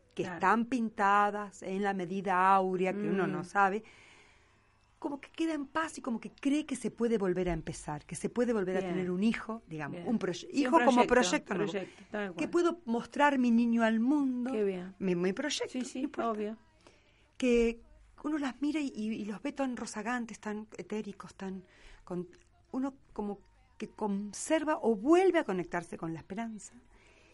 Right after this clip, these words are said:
Speaker 1: Y la, y el subtítulo del taller, María como espejo de esperanza, porque me lo devuelve, me de-, la
Speaker 2: Claro.
Speaker 1: obra me devuelve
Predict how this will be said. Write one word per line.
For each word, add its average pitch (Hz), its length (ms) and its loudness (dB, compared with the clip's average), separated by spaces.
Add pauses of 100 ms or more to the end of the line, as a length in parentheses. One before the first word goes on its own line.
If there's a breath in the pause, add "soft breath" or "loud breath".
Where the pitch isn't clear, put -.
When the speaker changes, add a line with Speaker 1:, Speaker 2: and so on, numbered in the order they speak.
(800 soft breath)
Speaker 1:
Y 269 140 2
la, 247 720 4
y 233 140 2
el 247 80 0
subtítulo 254 640 2
del 180 220 0
taller, 240 600 -2 (160)
María 190 600 -2 (360)
como 165 240 -2
espejo - 400 -2
de 202 80 -2
esperanza, 247 760 -4 (760 soft breath)
porque 190 220 0
me 190 80 4
lo 185 120 2
devuelve, 185 600 2
me 170 120 -4
de-, 185 100 -8
la 196 100 -2
Speaker 2:
Claro. 233 160 6
Speaker 1:
obra 277 120 6
me 220 120 4
devuelve 226 560 2